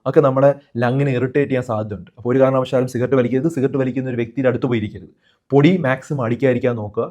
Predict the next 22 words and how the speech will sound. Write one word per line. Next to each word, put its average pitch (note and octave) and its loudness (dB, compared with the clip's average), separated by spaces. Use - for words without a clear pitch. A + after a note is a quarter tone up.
സ്ട്രോങ് E3 4
ആയിട്ടുള്ള C3+ -2
പെർഫ്യൂംസും C#3+ 2
ഈ C3+ 2
സമയത്ത് A#2 0
ഒഴിവാക്കണം, G#2 0
അല്ലെങ്കിൽ C3+ 2
അത് E3+ 4
നമ്മുടെ C#3 0
ശ്വാസകോശത്തിനെ C#3 4
ഇറിറ്റേറ്റ് D#3 6
ചെയ്യും. A2 -8
തേൻ A3 8
വളരെ D3+ 8
നല്ലൊരു B2 4
കാര്യമാണ്. A2 -2
ഒരു C#3+ 4
വയസ്സിന് C#3+ 4
മുകളിലുള്ള C#3+ 2
കുട്ടികൾക്കേ B2+ -2
തേൻ B2 0
കൊടുക്കാവൂ. A2 -2